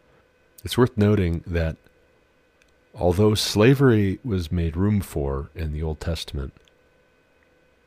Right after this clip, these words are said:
stealing people, kidnapping people, was a crime which God said to punish with death.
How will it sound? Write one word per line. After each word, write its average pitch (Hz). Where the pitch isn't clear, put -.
stealing 92
people, -
kidnapping 87
people, -
was 85
a 82
crime 92
which -
God 87
said 73
to -
punish -
with 76
death. -